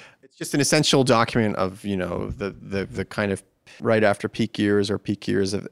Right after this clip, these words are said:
of the aids crisis, a, a couple dealing with the, the ravages of, of that, of that disease. And it's a film, it's not a film, it's video. That's a big part of it,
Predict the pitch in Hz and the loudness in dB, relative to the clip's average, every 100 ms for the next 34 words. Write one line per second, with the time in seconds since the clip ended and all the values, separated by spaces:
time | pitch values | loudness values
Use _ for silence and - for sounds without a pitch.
0 | - 107 - 156 147 - 127 123 117 127 | -8 -6 0 0 2 2 2 2 0 -2
1 | - 110 117 - 117 110 113 117 120 120 | -4 0 2 4 2 2 -2 2 4 4
2 | 113 107 104 - - 104 107 113 147 165 | 4 2 0 -2 -2 2 4 4 4 2
3 | 117 104 101 - - - - 101 98 110 | 2 2 0 -6 -20 -20 -4 -2 0 0
4 | 101 98 - - 113 104 95 - 98 98 | 2 2 0 -10 -6 -2 -2 -2 -2 0
5 | 98 98 110 104 110 - 113 110 110 110 | -2 0 -2 -2 -4 -2 -2 0 0 0
6 | 113 - 113 156 160 117 107 123 - _ | -4 -6 0 2 2 0 -2 -4 -14 _
7 | _ - - - - 131 139 117 - - | _ -20 -16 -8 -2 2 4 4 0 -6
8 | _ - - - 117 - 101 120 110 - | _ -20 -6 2 2 2 0 0 0 0
9 | 113 110 95 95 | 2 2 2 0